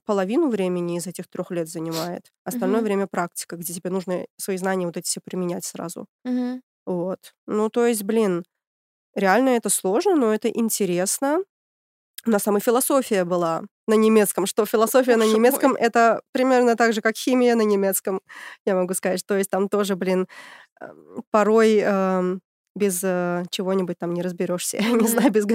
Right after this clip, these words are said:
Speaker 2: Мне кажется, в
Speaker 1: горячительного. <laughs>
Speaker 2: принципе, философия — это такой предмет, что
Speaker 1: Да. То
Speaker 2: без
Speaker 1: есть там у
Speaker 2: чего.
Speaker 1: самих немцев даже сносило крышу.
Speaker 2: Мгм.
Speaker 1: То есть у них там,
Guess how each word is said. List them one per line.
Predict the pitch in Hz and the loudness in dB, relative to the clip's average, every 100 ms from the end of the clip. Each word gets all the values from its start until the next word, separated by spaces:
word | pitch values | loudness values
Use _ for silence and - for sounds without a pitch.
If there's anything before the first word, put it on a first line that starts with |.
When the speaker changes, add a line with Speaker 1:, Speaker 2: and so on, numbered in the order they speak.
| 233 | 2
Speaker 2:
Мне | 226 | 2
кажется, | 233 226 247 | 0 2 2
в | |
Speaker 1:
горячительного. | 233 214 214 | 4 4 4
<laughs> | 254 | 4
Speaker 2:
принципе, | 294 | 4
философия — | 285 311 208 220 233 233 226 214 | 6 4 4 0 -2 -4 -4 -4
это | 202 196 | -6 -10
такой | 208 208 202 | -12 -12 -12
предмет, | 226 214 220 233 262 | -8 -4 -2 0 2
что | 302 262 196 185 | 0 0 -2 -4
Speaker 1:
Да. | 202 _ _ | -6 _ _
То | 233 | 2
Speaker 2:
без | |
Speaker 1:
есть | 233 | 4
там | 247 240 | 4 4
у | |
Speaker 2:
чего. | |
Speaker 1:
самих | 233 240 254 - | 4 4 4 2
немцев | 240 208 220 359 392 320 | 2 4 6 6 4 2
даже | 247 220 208 196 190 | 4 2 2 0 0
сносило | - 220 202 - - 190 185 185 180 | -2 0 0 -2 -2 -2 0 0 -2
крышу. | 196 180 - - 180 - 208 | -4 -4 -4 -8 -8 -8 -6
Speaker 2:
Мгм. | 226 226 214 226 247 | -4 -2 -6 -8 -6
Speaker 1:
То | 185 | -4
есть | 175 - | -4 -4
у | |
них | 175 175 | -4 -4
там, | - - 190 | -6 -6 -8